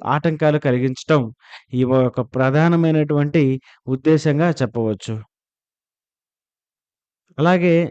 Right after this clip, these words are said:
<clears throat> అసలు ఆమె చేసే కుట్ర ఏంటంటే గనుక, ఆమె చేసే ప్లాన్ ఏంటంటే ఈరోజు మీ మీద ఉన్న విశ్వాసం తగ్గించడానికి ఇతరుల గురిం-, ఇతరుల ముందు మీ గురించి తప్పుడు మాటలు చెప్పడం.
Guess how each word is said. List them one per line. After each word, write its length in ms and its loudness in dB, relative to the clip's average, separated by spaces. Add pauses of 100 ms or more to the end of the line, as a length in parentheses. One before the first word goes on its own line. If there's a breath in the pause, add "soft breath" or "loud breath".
(160)
<clears throat> 460 -2
అసలు 260 0
ఆమె 220 2
చేసే 300 -4
కుట్ర 340 -4
ఏంటంటే 480 2
గనుక, 280 -2 (760)
ఆమె 240 0
చేసే 340 -2
ప్లాన్ 320 0
ఏంటంటే 360 -2
ఈరోజు 340 2
మీ 140 2
మీద 220 0
ఉన్న 200 0
విశ్వాసం 520 -2
తగ్గించడానికి 840 -2 (480 soft breath)
ఇతరుల 380 -2
గురిం-, 380 0
ఇతరుల 380 0
ముందు 340 2 (540 soft breath)
మీ 160 0
గురించి 420 -2 (280)
తప్పుడు 340 0
మాటలు 380 -2
చెప్పడం. 440 0